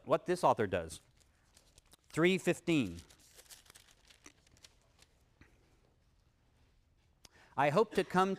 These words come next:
this is three fourteen, First Timothy three fourteen. "I hope to come to you soon, but I am writing these instructions to you so that if I am delayed, you may know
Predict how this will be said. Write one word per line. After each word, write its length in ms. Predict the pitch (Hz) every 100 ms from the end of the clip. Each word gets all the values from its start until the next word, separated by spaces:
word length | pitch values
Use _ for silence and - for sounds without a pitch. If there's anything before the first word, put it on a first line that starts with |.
| -
this 120 | 139
is 100 | 139
three 220 | - 156
fourteen, 540 | 131 147 147 - 104 87
First 220 | 123 117
Timothy 220 | 131 113
three 180 | - 113
fourteen. 400 | - 117 104 87 - - _ -
"I 100 | 135
hope 200 | 220 -
to 80 | 175
come 220 | 185 185
to 100 | 151
you 100 | 139
soon, 400 | - 175 175 170 - _
but 120 | 135
I 100 | 139
am 120 | 135 135
writing 300 | 165 202 196
these 140 | 156
instructions 460 | 139 - 135 - 120
to 140 | -
you 80 | 131
so 140 | - 127
that 240 | 123 - 175
if 180 | 220
I 100 | 220
am 100 | 196
delayed, 440 | 170 156 131 127 120
you 100 | 143
may 140 | 131
know 300 | 135 139 135